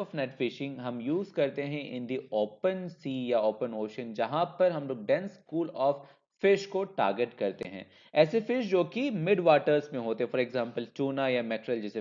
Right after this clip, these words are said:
जो फिश हैं। तो यहाँ पर क्या करते हैं, यहाँ पर हम लोग एक वर्टिकल नेट या कर्टेन जो है वो हम लोग पानी में डालते हैं, and this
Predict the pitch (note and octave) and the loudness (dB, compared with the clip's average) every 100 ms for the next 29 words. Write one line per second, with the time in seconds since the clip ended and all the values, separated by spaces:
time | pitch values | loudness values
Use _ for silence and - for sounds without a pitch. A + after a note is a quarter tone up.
0 | G2 G2+ F#2 F#2 - - _ _ _ _ | -4 -6 -6 -10 -12 -20 _ _ _ _
1 | D#3+ E3+ F#3 F#3 G#3+ G#3+ G3+ G3+ F#3+ G#3+ | 0 4 4 4 4 6 6 4 2 0
2 | F#3+ F3 F3 G3+ F#3 F#3 F3 E3+ D3+ C3 | 2 2 4 2 2 0 0 -2 -2 2
3 | D#3 E3+ G3 A3 F#3+ C3+ D#3 D3+ - - | 4 4 2 2 2 6 6 4 0 -20
4 | _ D3+ E3 E3+ D3+ D3+ G3 F3 D#3 D#3 | _ 4 4 8 8 8 0 0 0 2
5 | E3 E3+ C#3+ E3 D3+ D#3 D#3 B2+ B2 C3+ | 2 0 0 0 0 -2 0 0 0 -2
6 | C#3 C3+ A#2+ A#2 A#2 D#3 D#3 F3+ G#3 - | -2 4 6 4 2 0 0 -4 -6 -12
7 | - C#3+ D#3 D#3+ D#3 - - A2+ A#3 C4 | -10 2 2 2 -4 -16 -6 8 8 8